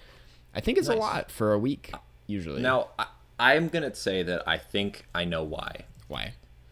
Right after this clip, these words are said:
Speaker 1: A lot of
Speaker 2: I think it's because in the middle of the episode, we said,
Speaker 1: a lot of people
Speaker 2: "You
Speaker 1: switched
Speaker 2: should
Speaker 1: over.
Speaker 2: probably watch this on YouTube or it's gonna be way worse."
Speaker 1: Yep, yep. I mean, yeah. Yeah, because
Speaker 2: Now,
Speaker 1: the
Speaker 2: I'm, I'm saying I still appreciate those numbers, but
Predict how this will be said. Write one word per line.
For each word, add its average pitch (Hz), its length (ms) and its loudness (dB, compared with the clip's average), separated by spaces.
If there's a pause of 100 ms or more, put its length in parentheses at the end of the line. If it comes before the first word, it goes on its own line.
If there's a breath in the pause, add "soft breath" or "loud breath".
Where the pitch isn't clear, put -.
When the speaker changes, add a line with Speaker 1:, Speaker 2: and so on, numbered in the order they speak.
(120)
Speaker 1:
A 92 40 -10
lot 101 160 2
of 98 80 2
Speaker 2:
I 92 100 0
think 123 160 2
it's 135 120 2
because 120 280 2
in 117 200 0
the 117 80 4
middle 104 260 4
of 101 60 0
the 95 120 0
episode, 80 520 -2
we 85 140 -6
said, 80 320 -2 (100)
Speaker 1:
a 87 40 -10
lot 85 220 -2
of 80 60 -8
people 85 260 -8
Speaker 2:
"You 107 120 0
Speaker 1:
switched 160 80 -2
Speaker 2:
should 147 80 0
Speaker 1:
over. - 80 -2
Speaker 2:
probably 143 180 10
watch 110 260 6
this 110 140 -2
on 98 120 4
YouTube 90 540 -2
or 85 160 -2
it's 82 140 -6
gonna 90 240 -4
be 85 140 -6
way 87 200 -4
worse." - 500 -8
Speaker 1:
Yep, 107 280 -2 (280)
yep. 90 220 -6 (680)
I 180 80 2
mean, 226 340 0 (680)
yeah. 85 300 -2 (920 loud breath)
Yeah, 113 500 2
because 131 280 2
Speaker 2:
Now, 143 140 10
Speaker 1:
the 143 100 4
Speaker 2:
I'm, 151 100 4
I'm 147 160 6
saying 180 220 2
I 120 80 8
still 151 220 8
appreciate 131 640 4 (260)
those 98 320 0
numbers, 120 360 -2
but 98 120 -4